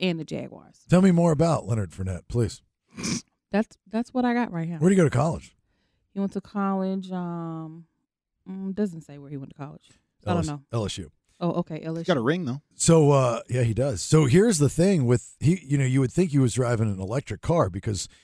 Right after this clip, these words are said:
Speaker 2: you've seen those batteries.
Speaker 1: That's catching
Speaker 3: Uh-huh.
Speaker 1: on fire, yep.
Speaker 2: Yeah, but he was driving a Hellcat, which I don't believe is electric.
Speaker 3: No.
Speaker 2: Uh, th-, they don't make an electric Hellcat,
Speaker 3: No.
Speaker 2: do they?
Speaker 3: No, not that I've
Speaker 1: This
Speaker 3: seen.
Speaker 1: doesn't even look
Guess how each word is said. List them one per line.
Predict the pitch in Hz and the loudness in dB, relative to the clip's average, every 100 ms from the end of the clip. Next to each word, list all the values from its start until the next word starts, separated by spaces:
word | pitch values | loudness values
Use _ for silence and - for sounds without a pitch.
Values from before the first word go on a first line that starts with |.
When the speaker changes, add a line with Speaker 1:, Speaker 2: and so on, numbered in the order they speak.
| _ | _
Speaker 2:
you've | 127 117 | -4 2
seen | 156 | 4
those | 135 110 | 4 2
batteries. | 117 117 131 131 143 - - 165 | 0 2 4 6 4 2 -10 -6
Speaker 1:
That's | 180 - | -4 -4
catching | 196 190 | -4 -4
Speaker 3:
Uh-huh. | 202 175 | -2 -2
Speaker 1:
on | |
fire, | 175 175 175 | -2 -4 -4
yep. | 165 - - | -6 -10 -4
Speaker 2:
Yeah, | 131 117 104 | -2 -2 -4
but | 92 143 | -2 2
he | 131 | 6
was | 170 117 | 6 6
driving | 160 160 139 | 4 4 2
a | 101 | 2
Hellcat, | 151 233 - 95 - _ | 2 2 0 -4 -6 _
which | 127 135 | -2 2
I | 139 | 4
don't | 151 139 | 4 4
believe | 131 190 151 | 4 4 4
is | 107 | 2
electric. | 113 165 - - _ _ | 2 2 0 -10 _ _
Speaker 3:
No. | 107 107 104 101 98 95 | -8 -2 0 0 -4 -4
Speaker 2:
Uh, | |
th-, | 127 - _ | -4 -6 _
they | 151 | 2
don't | 135 | 4
make | 156 190 | 4 2
an | 107 - | 0 -6
electric | 107 107 - - | -4 -4 -6 -6
Hellcat, | 104 92 | -4 -4
Speaker 3:
No. | 90 | -4
Speaker 2:
do | 104 | 0
they? | 127 143 - | 0 0 -4
Speaker 3:
No, | 104 95 87 | -12 -12 -10
not | 110 107 | -8 -8
that | 101 | -4
I've | 107 | -2
Speaker 1:
This | 285 | -2
Speaker 3:
seen. | - | -2
Speaker 1:
doesn't | 370 330 | -2 0
even | 330 226 175 | 0 0 0
look | 208 - | -2 -2